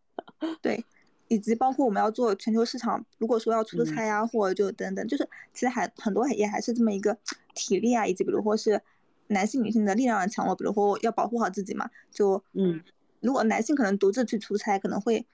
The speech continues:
Speaker 2: 稍微就是会，家里面人会担心的会少一点嘛，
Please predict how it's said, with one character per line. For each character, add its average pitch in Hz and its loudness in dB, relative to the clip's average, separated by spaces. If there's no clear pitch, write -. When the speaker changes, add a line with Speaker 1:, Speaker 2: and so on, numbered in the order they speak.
Speaker 2:
稍 - -2
微 294 2
就 269 -2
是 233 2
会， 208 0
家 240 -2
里 233 0
面 214 0
人 196 -2
会 220 2
担 226 0
心 233 4
的 226 2
会 220 2
少 - -4
一 - -6
点 - -4
嘛， - -6